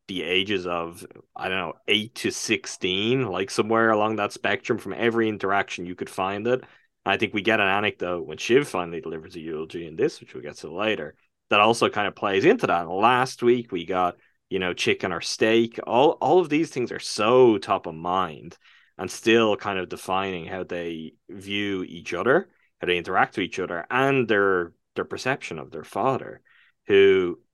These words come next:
even though, you know, the once mythical figure, and we couldn't even imagine what he might do. I mean, they've had plenty of years of him being demystified and seeing exactly how terrible he is, and yet none of them could come close to breaking that spell.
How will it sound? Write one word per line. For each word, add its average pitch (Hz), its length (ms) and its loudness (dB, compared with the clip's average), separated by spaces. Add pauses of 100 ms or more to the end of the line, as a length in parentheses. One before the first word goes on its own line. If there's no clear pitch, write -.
even 135 300 4
though, 107 500 4 (880)
you 98 180 -8
know, 98 240 0
the 101 160 0
once 107 320 0
mythical 101 400 -2
figure, 104 380 0
and 101 100 -2
we 90 80 -6
couldn't 101 240 -4
even 98 200 -4
imagine 92 400 -6
what 92 140 -6
he 90 80 -6
might 85 300 -12
do. 104 340 2
I 82 40 -8
mean, 87 300 -8 (1700)
they've 92 80 -10
had 101 140 -10
plenty 180 320 -2
of 202 80 2
years 151 260 8
of 98 160 0
him 92 140 -8
being 90 300 -4
demystified 92 880 -6
and 69 120 -14
seeing 92 260 -8
exactly 92 440 -8
how 80 220 -10
terrible 110 480 0
he 113 260 4
is, 123 240 2 (380)
and 101 120 -10
yet 104 160 -2
none 117 280 -2
of 101 120 -2
them 92 200 -6
could - 160 -12
come 87 120 -14
close 90 380 -8
to - 80 -10
breaking 78 400 -12
that 67 160 -20
spell. 76 580 -12